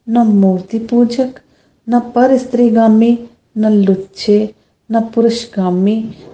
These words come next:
न चोर, न लोभी, न पियंकड़, न गाली देने वाले,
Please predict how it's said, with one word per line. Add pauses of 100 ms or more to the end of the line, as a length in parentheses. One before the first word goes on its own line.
(140)
न
चोर, (260)
न
लोभी, (320)
न
पियंकड़, (680)
न
गाली
देने
वाले,